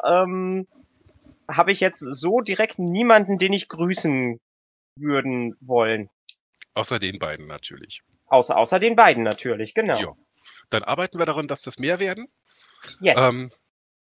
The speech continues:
Speaker 2: packt uns einfach ein paar Dokus drunter, ob's vielleicht irgendwie überhaupt Interesse, Interesse gibt und wenn ja, woran.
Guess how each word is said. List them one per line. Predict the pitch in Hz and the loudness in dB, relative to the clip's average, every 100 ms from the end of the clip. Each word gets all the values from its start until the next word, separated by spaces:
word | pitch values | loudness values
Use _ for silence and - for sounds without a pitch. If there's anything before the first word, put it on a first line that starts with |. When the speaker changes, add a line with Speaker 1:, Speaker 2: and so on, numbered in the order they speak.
| _ - | _ -6
Speaker 2:
packt | 160 - | -4 -4
uns | 160 | -4
einfach | 127 131 131 | -4 -4 -6
ein | 131 | -10
paar | 117 | -12
Dokus | 131 160 - - | -10 -12 -14 -8
drunter, | 175 - - | -6 -2 -2
ob's | 113 - | -4 -6
vielleicht | - - 120 - | -8 -4 -4 -4
irgendwie | 151 - | -8 -8
überhaupt | 127 - 147 190 156 | -6 -2 0 -2 -6
Interesse, | - 143 190 202 - | -10 -6 -6 -6 -6
Interesse | 127 - 208 170 | -8 -8 -12 -12
gibt | 143 147 | -12 -12
und | 131 123 | -12 -10
wenn | 117 | -6
ja, | 110 104 | -6 -6
woran. | 95 170 262 | -2 -2 -4